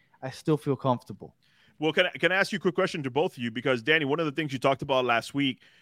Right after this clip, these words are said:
Speaker 2: for as far as our wide receiver room, you, you didn't know exactly who in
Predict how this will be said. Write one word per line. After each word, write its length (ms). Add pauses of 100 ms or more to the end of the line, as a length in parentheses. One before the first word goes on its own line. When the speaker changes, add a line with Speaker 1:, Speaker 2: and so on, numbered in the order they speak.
(220)
Speaker 2:
for 280
as 140
far 180
as 80
our 100
wide 160
receiver 400
room, 220
you, 220
you 140
didn't 280
know 180
exactly 360
who 220
in 100